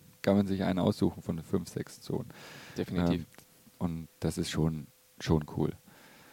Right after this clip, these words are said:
Speaker 1: Ähm, hier in Leverkusen, wir haben hier sehr, sehr lange gewohnt und es hat, äh, unheimlich Spaß gemacht. Wie gesagt, meine Kinder sind hier geboren. Wir sind sehr verbunden mit, mit dieser Stadt.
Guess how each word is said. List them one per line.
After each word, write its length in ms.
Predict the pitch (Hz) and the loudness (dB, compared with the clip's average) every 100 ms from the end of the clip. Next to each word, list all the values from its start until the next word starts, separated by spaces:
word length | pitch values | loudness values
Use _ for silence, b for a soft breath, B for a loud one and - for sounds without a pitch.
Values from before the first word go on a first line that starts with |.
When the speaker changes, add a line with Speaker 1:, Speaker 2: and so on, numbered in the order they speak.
| B B | B B
Speaker 1:
Ähm, 380 | - 98 92 92 - | 8 10 10 8 -2
hier 180 | 104 110 | 8 10
in 60 | 98 | 10
Leverkusen, 680 | 98 107 127 123 113 92 | 10 10 10 8 6 -2
wir 100 | 85 | 0
haben 140 | 82 82 | 0 0
hier 320 | 82 85 82 - | 2 2 0 -4
sehr, 220 | - 98 | -2 2
sehr 320 | 95 90 87 - | 4 4 2 -2
lange 360 | - 92 92 85 | -2 0 0 0
gewohnt 420 | 82 90 92 85 | 4 6 4 2
und 220 | 78 76 | -6 -6
es 220 | 76 - | -8 -8
hat, 180 | - 82 - | -6 -6 -6
äh, 160 | 87 - - _ - - | -10 -12 -20 _ -20 -12
unheimlich 380 | 107 92 92 87 | -2 0 0 2
Spaß 280 | - 92 - | 2 2 0
gemacht. 260 | 92 85 | -4 -2
Wie 80 | 90 | -4
gesagt, 300 | 87 90 - | -2 -4 -2
meine 200 | 87 87 | -2 -2
Kinder 300 | - 92 92 | -4 -2 -2
sind 200 | 87 85 | -2 -4
hier 180 | 95 - B B B B B _ | -6 -8 B B B B B _
geboren. 600 | - 92 92 90 87 - _ _ | 8 12 12 8 0 -8 _ _
Wir 220 | - 87 | -6 -4
sind 440 | 78 82 80 78 80 | 0 0 0 -8 -2
sehr 160 | - 107 | 8 10
verbunden 480 | 101 90 101 101 90 | 10 8 6 2 -4
mit, 240 | 82 - | -4 -4
mit 200 | 85 85 | -8 -4
dieser 220 | 85 85 | -2 -2
Stadt. 320 | - 95 - | 0 0 0